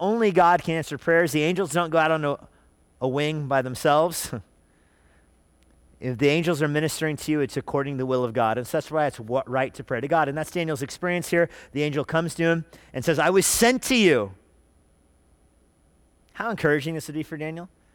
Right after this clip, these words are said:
Notice how the angel begins, "I was sent to you because you are greatly loved, Daniel. You're greatly loved."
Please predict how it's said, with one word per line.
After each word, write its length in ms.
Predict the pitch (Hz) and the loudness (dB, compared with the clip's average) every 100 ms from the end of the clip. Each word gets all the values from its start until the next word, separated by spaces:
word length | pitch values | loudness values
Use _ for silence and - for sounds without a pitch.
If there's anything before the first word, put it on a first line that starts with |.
| _ _ _ | _ _ _
Notice 160 | 165 - | -8 -2
how 80 | 170 | 0
the 100 | 151 | 0
angel 220 | 147 147 | -2 -4
begins, 380 | 127 131 151 143 | -4 -6 -4 -4
"I 60 | |
was 100 | 127 | -4
sent 220 | - 160 - | -4 -6 -4
to 80 | |
you 100 | 175 | -4
because 400 | 156 - 139 107 | -4 -4 -8 -8
you 380 | 120 143 165 175 - _ _ _ _ | -6 -4 -4 -6 -12 _ _ _ _
are 140 | - 131 | -6 -6
greatly 600 | 110 135 135 117 135 123 | -2 -2 -2 -2 -6 -4
loved, 640 | 113 101 98 90 90 92 | 0 0 0 -4 -12 -14
Daniel. 420 | 101 98 98 98 95 _ _ _ - | -10 -10 -10 -12 -16 _ _ _ -16
You're 100 | 127 | -10
greatly 340 | 120 127 107 | -4 -4 -4
loved." 460 | 107 92 92 90 | -6 -6 -8 -14